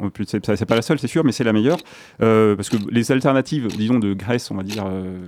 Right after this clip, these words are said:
plus solides, euh, c'est, c'est des, so-, alors, soit des, des trucs, euh, disons, de la, la, de la déforestation, l'huile de palme, et cetera, soit des, des choses, des trucs synthétiques qui sont quand même pas, pas tip-top non plus,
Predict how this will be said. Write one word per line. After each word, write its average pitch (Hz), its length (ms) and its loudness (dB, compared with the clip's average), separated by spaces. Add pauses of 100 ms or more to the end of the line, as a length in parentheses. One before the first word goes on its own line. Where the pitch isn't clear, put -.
(100)
plus 101 460 0
solides, 143 300 -4
euh, 113 200 2
c'est, 107 300 -2
c'est 107 160 -4
des, 101 200 0
so-, - 200 -10
alors, 113 160 0
soit 156 160 0
des, 123 140 -2
des 113 160 -2
trucs, - 320 -6
euh, 95 460 0
disons, 101 260 -2
de 95 100 -2
la, 95 140 2
la, 98 200 2
de 101 240 -2
la 95 120 2
déforestation, 101 760 0 (280)
l'huile 107 180 4
de 98 60 0
palme, 110 280 2
et 87 60 -6
cetera, 135 520 0
soit - 200 0
des, 107 220 2
des 104 120 2
choses, 123 280 2
des 98 140 0 (280)
trucs 117 160 -2
synthétiques 113 480 -2
qui - 100 -14
sont - 140 -6
quand 110 140 0
même 113 100 0
pas, 131 380 2
pas 120 160 -2
tip-top - 340 -4
non 127 120 0
plus, 120 120 -2